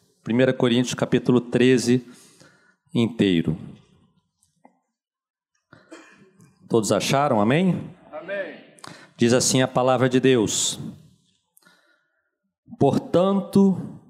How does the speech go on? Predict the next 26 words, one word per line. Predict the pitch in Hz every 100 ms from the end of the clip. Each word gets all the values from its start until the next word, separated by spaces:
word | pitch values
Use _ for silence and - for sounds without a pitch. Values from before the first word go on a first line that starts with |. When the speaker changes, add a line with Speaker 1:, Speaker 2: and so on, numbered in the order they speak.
| _
Speaker 1:
procurai | 160 165 165 156 202
com | 208 - 180 131
zelo | 98 123 175 180
os | 160 131
melhores | 139 127 165 170 110
dons, | 123 123 101 - - - - _ _ _ _ _ _ _ - _
e | - 120
eu | 143 185 190
vos | 165 160
mostrarei | 156 160 - 131 120 131 165 170 160 - _
um | 139 139
caminho | 135 135 110 120 143 151
ainda | 135 135 131 120
mais | 104 113 139 147 123
excelente. | 139 - - 123 98 95 85 - - - _ _ _ _ _ _ _ _ _ _ _ _ _ - - -
Ainda | 143 208 226
que | 214 202
eu |
falasse | 175 - 147 139 165 214 - 196
as | 151
línguas | 139 160 202 185 180 135
dos | 135 147 104 131
homens | 190 220 208 196 165
e |
dos | 175 190 110
anjos | 139 160 135 90 85 - -